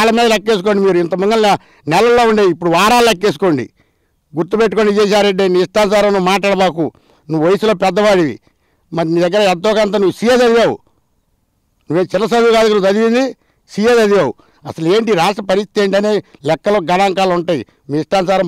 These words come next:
బడ్జెట్లు వేయటం, ఆ పనికిమాలిన ఎదవా, ఆ, ఆడికి బడ్జెట్ అంటే ఏదో తెలియదు ఆ పేడుమూతోడికి.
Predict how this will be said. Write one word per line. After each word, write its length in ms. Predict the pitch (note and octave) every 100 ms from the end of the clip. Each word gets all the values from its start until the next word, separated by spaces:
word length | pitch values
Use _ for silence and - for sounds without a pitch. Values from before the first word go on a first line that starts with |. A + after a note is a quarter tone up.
| D#3+
బడ్జెట్లు 360 | E3 F3+ F3
వేయటం, 260 | F3+ D#3+ F3 F3 _ _ _ C#3+
ఆ 40 | C3+
పనికిమాలిన 480 | E3 F3+ G3+ F#3+ F3 F3
ఎదవా, 260 | F3+ E3+ E3 - _ _ _ -
ఆ, 20 | C#3 D3 C#3+
ఆడికి 160 | D#3 C#3
బడ్జెట్ 320 | D#3+ G3 F#3 G3
అంటే 120 | F#3
ఏదో 100 | F3+ C#3+
తెలియదు 300 | E3+ E3+ D3+ D#3
ఆ 20 | D3
పేడుమూతోడికి. 680 | F3 F3 E3+ D#3 D3+ B2 D3